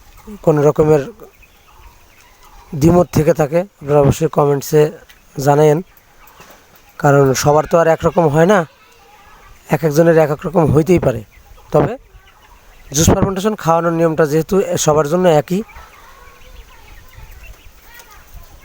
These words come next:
এবার বলবো, জুস ফার্মেন্টেশনের যেই ক্ষতির দিকটা অনেকে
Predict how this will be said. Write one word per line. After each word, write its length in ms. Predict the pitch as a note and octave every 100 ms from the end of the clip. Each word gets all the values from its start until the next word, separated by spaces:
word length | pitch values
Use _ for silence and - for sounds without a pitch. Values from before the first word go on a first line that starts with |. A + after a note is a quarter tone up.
| -
এবার 240 | F#3 F#3+ F#3+
বলবো, 300 | G3+ G3 G3+ G#3 - - - - - - - - D#3
জুস 160 | F3 -
ফার্মেন্টেশনের 600 | F#3+ G3 G3 G#3 G#3 G3
যেই 200 | G3 G3 G3+ - - _ - - - - - _ _ - - - _ _
ক্ষতির 360 | - F#3+ - G#3
দিকটা 280 | F#3 F3 F#3
অনেকে 320 | D#3+ D3+ -